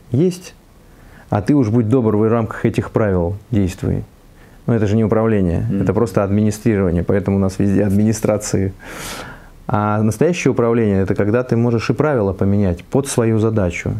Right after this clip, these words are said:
Speaker 1: и цель тебе не настаивает никто, а ты сам её себе выстраиваешь, эту цель.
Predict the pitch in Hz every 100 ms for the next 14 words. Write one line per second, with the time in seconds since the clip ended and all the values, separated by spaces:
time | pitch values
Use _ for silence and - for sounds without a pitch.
0 | - 117 - 147 147 131 - - - 113
1 | 104 107 110 107 107 104 - 156 143 107
2 | 95 92 - 98 87 - 104 - - 127
3 | 113 87 92 - - 90 101 - - -
4 | - - - - - - -